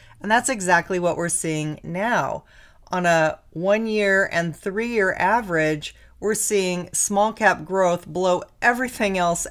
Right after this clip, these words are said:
out of the water pretty much. And on a one-year basis, small cap growth funds have averaged twenty-six point one four percent.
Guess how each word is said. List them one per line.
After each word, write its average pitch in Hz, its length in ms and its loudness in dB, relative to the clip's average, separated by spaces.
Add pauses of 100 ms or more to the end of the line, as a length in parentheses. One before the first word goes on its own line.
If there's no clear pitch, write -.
(120)
out 170 200 4
of 156 60 -4
the 151 100 0
water 143 340 0
pretty 156 340 -6
much. 131 480 -6 (340)
And 202 120 0
on 220 120 4
a 220 60 4
one-year 226 460 0
basis, 220 480 -2
small 196 320 2
cap 214 300 0
growth 165 280 -2
funds 156 320 -4
have 175 200 -4
averaged 147 520 0
twenty-six 175 720 -6
point 160 280 -6
one 147 220 -4
four 143 260 -6
percent. - 720 -6